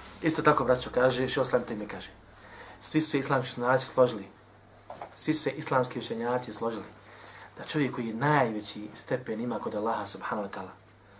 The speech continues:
i najveći ugled kod Allaha, subhanahu wa ta'ala,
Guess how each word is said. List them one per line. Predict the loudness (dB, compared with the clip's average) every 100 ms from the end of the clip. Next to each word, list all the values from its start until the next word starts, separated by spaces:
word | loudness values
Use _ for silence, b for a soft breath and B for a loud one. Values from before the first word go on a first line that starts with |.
| B B B B -12
i | 0
najveći | 6 8 6 0
ugled | 2 2
kod | 0 2
Allaha, | 4 4 0
subhanahu | -2 -2 -2
wa | -2
ta'ala, | -2